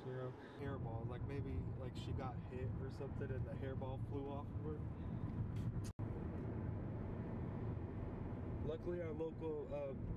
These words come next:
animal shelter takes them in, so that's, we're gonna go there now, go ahead and drop them off.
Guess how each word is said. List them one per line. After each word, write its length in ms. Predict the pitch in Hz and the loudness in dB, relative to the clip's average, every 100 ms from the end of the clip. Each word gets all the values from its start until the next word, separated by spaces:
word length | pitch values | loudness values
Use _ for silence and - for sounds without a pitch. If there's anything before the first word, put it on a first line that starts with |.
| - | 0
animal 240 | 151 151 147 | 0 0 -2
shelter 300 | 151 147 143 | -2 -2 -2
takes 180 | 147 139 | -2 -2
them 140 | 147 143 | -2 0
in, 120 | 135 | 0
so 140 | 139 127 | 0 0
that's, 320 | 131 135 - - 113 | 0 -2 -2 -4 0
we're 80 | 135 | 0
gonna 180 | 139 131 | 0 0
go 180 | 135 131 | 0 0
there 160 | 131 | 0
now, 260 | 131 127 123 | -2 -2 -2
go 100 | 131 | 0
ahead 140 | 131 127 | 0 -2
and 100 | - | 0
drop 200 | 131 123 | 0 0
them 200 | - - | -2 0
off. 180 | - | 0